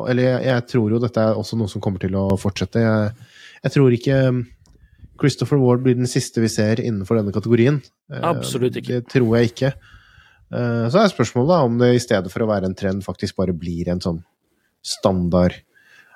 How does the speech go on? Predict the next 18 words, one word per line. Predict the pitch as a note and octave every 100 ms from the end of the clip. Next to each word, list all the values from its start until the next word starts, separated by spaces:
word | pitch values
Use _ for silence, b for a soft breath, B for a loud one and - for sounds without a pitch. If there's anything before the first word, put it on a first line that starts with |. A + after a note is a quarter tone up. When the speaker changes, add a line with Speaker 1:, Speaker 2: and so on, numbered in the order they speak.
| _ -
Speaker 1:
ehm, | - G1+ - - - - - - G2+
del | G#2+ F#2 F#2+ G2+
av, | F#2 F2+ F2
ehm, | F#2 F2+ F#2 F#2+ - -
en | G#2+
vanlig, | G#2 F#2+ F2 F#2+
ehm, | F#2 F#2 F2+ F2+ - A2+ A#2+
kolleksjon, | - A2 G#2 - D3 F#3
det | G#2+
å | G2+
ha | F2+ E2+
en | F2
sånn | F#2 F2+
litt | F2+
sånn | F#2+ -
sytti, | F#2 _ F#2+ F2+ F2 F2+ _ _
syttitallsinspirert, | - - G2+ F#2+ F#2+ F2+ F#2 - F#2 F2+ F2 -
eh, | G2+ F#2+ F#2